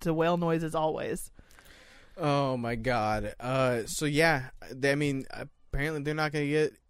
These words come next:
Speaker 2: in trouble if nobody snitches, but
Speaker 1: <sighs> That's good, though.
Speaker 2: I, like I said, I really hope that, uh, either, you know, I hope that they, like you said, are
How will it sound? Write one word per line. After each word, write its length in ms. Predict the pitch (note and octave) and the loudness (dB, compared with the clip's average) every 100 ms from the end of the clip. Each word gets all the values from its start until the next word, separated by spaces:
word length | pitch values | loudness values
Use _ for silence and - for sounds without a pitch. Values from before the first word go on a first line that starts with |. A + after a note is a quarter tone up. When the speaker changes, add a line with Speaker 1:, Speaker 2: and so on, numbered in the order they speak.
| - | -12
Speaker 2:
in 140 | B2 C#3 | -8 -2
trouble 420 | D3 D3 D3 C3+ | 0 2 2 0
if 120 | C3+ | -2
nobody 220 | C#3 C#3 | -2 -2
snitches, 420 | C#3 D3 C#3 B2 A#2 | -2 -4 -4 -6 -2
but 240 | A#2 A2+ A3 G3+ | 0 0 0 -8
Speaker 1:
<sighs> 140 | G3+ | -2
That's 240 | A#3+ B3+ - | 0 0 0
good, 300 | F3+ C#3+ - | -2 -2 -2
though. 320 | C3+ B2 C#3+ - | -4 -2 -4 2
Speaker 2:
I, 160 | C#3 C#3+ | 4 6
like 180 | D3+ D3+ | 4 4
I 40 | |
said, 260 | - C3 A2+ | 4 4 4
I 180 | C3 C#3 | 6 6
really 400 | C#3 C#3 C#3+ C#3+ | 6 4 4 4
hope 380 | C#3+ C#3 C3 B2+ | 4 2 2 0
that, 460 | B2+ A#2+ A#2 - | 2 4 2 0
uh, 320 | B2 A2+ A2 - - | 2 4 2 0 -2
either, 540 | A2+ C3+ C3 B2+ A#2+ - - | 4 4 4 2 0 -6 -8
you 140 | B2+ | -4
know, 240 | A#2 G#2+ A#2 - - - | -2 -2 -6 -16 -20 2
I 260 | C#3 D3+ D#3 | 6 6 2
hope 260 | - G3+ G#3+ | 2 0 2
that 200 | A3+ G#3 | -4 0
they, 220 | F3+ E3 | 0 0
like 240 | D#3+ C3+ D#3+ | 0 -2 -4
you 80 | |
said, 400 | D#3 C3 A2 A2+ - | -4 0 0 0 -4
are 520 | G2+ A2+ A2+ A2 | -2 0 2 0